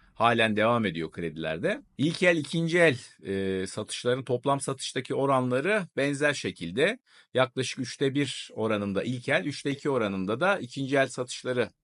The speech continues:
gerçekleşmiş. Yabancılara satışlara geldiğimizde düşüş devam ediyor. Önceki yıllarda olduğu gibi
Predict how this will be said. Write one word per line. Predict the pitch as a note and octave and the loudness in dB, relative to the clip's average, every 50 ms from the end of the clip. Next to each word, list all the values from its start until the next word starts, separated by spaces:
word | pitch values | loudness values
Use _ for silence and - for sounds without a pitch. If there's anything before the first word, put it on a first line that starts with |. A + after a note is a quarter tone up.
| _ _ _ _ _ - | _ _ _ _ _ -6
gerçekleşmiş. | - F2+ F2 E2 - E2 D#2 - D#2+ D#2+ - - A#2+ D#3 F#3+ - - - _ - | -4 -2 -2 -2 -4 -10 -8 -8 -8 -8 -8 -6 -8 -8 -8 -8 -12 -12 _ -2
Yabancılara | A#2 A2+ C3 D3 D#3 D#3 E3+ E3+ F3 F3+ F3+ | 0 2 4 4 2 2 2 2 2 2 2
satışlara | - F3+ E3 - - - F#3 F3 F3+ F3+ | 2 0 0 -2 -2 -2 0 2 2 4
geldiğimizde | D#3+ D#3+ D#3 D#3 C#3+ C#3+ C#3+ D3 C#3+ D3 G3 G#3 F3 | 6 6 6 6 4 0 -2 -2 -2 0 0 0 0
düşüş | E3+ D#3+ - F#3 - - | -2 -6 -8 -8 -4 0
devam | D#3+ D#3+ E3 F3 F3 E3 C3+ | 2 4 6 6 6 4 4
ediyor. | A2+ G2 E2+ F#2+ A2+ D3 G3 G#3 F#3+ - | 2 0 0 0 2 2 2 0 -2 -4
Önceki | - B2 A#2 A2 A2+ A2 - - | -4 -4 -4 -2 -4 -6 -6 -6
yıllarda | G#2+ G#2 G#2+ G#2 G#2 G#2 G#2+ | -6 -2 0 0 0 0 0
olduğu | A2 A#2 A#2+ A#2 A#2+ A2+ G#2 | 0 0 0 0 0 -2 -2
gibi | E2+ E2+ E2+ E2+ C3 E3 G#3 | -2 -4 -2 -2 -2 -2 -4